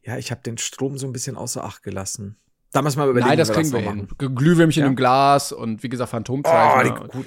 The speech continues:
Speaker 1: ja, ja.
Speaker 2: Ja.
Speaker 1: Oh, ist das wieder so einfach. Glühwürmchensammler. Meldet euch bei uns. So, wir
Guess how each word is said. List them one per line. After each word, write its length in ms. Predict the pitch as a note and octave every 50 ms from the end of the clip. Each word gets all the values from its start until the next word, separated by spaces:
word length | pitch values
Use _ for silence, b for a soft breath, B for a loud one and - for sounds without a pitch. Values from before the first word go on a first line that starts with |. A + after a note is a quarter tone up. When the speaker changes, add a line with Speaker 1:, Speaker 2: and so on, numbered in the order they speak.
| - -
Speaker 1:
ja, 260 | - G2 E2+ F#2+ - - _
ja. 100 | - -
Speaker 2:
Ja. 160 | F2 E2+ - - -
Speaker 1:
Oh, 60 | F2+ F2+
ist 140 | F2+ - -
das 140 | A2 - A#2
wieder 100 | A2 G#2+
so 60 | G#2
einfach. 300 | - F#2+ G2 G2 F#2+ -
Glühwürmchensammler. 720 | - A#2+ A2+ A2 G#2+ G2+ G2+ A2+ G2+ F#2+ G2+ G2 G2+ G2
Meldet 320 | F#2+ G2 G#2 C#3 F#3 G3+
euch 160 | - G3 G3+ -
bei 100 | G#3+ G3
uns. 200 | A#3 C4+ C4 B B B B B
So, 320 | - F3+ F#3+ - - - _
wir 420 | A#2 A#2 C#3+ F#3 A3+ C4 D4 -